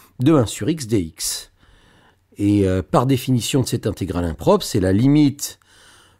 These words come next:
lorsque, ben, il suffit de donner un autre nom à,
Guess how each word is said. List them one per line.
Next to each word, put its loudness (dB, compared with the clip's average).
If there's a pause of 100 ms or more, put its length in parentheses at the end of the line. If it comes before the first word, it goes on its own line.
lorsque, 0
ben, 2 (1600)
il -14
suffit -8
de 0
donner 2
un 2
autre 0
nom 2
à, -6